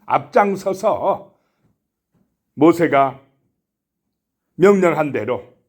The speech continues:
다 지켰다는 것입니다. 그리고 또 여호수아가 명령한 대로 다 순종하였다는 것입니다.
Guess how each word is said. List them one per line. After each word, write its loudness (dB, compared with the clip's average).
다 -4
지켰다는 -4
것입니다. -20
그리고 0
또 0
여호수아가 2
명령한 0
대로 -4
다 0
순종하였다는 -2
것입니다. -18